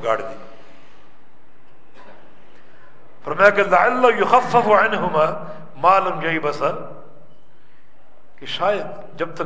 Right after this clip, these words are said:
یہ شاخیں خشک نہ ہوں، اس وقت ان، اس وقت تک ان کے عذاب میں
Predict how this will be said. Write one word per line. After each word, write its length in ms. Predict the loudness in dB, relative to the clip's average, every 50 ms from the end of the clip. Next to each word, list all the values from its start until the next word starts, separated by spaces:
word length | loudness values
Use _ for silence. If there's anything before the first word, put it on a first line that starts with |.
| -6
یہ 100 | -6 -8
شاخیں 500 | -6 -2 2 2 2 2 2 0 -4 -4 -4 -8 -10 -10 -10 -10 -10 -10 -10 -10 -10 -10 -10
خشک 340 | -8 -6 -4 -4 -4 -4 -4
نہ 120 | 0 0
ہوں، 460 | 0 2 0 -2 -4 -6 -8 -10 -10 -10 -10 -10 -10 -10 -10 -10 -10 -10 -10 -10 -10 -10 -10 -10 -10 -10 -10 -10 -10 -10 -10 -10 -4 -2
اس 180 | -2 -2 -2 0
وقت 280 | 0 0 0 0 0
ان، 320 | -2 -2 -4 -6 -8 -10 -6 -4
اس 180 | -4 -4 -2
وقت 200 | -2 -2 -2 0 0
تک 60 | 0 0 0
ان 180 | -2 -6 -4
کے 120 | -2 -2 -2
عذاب 600 | 0 -2 0 4 6 8 8 8 6 4 0 -4
میں 100 | -4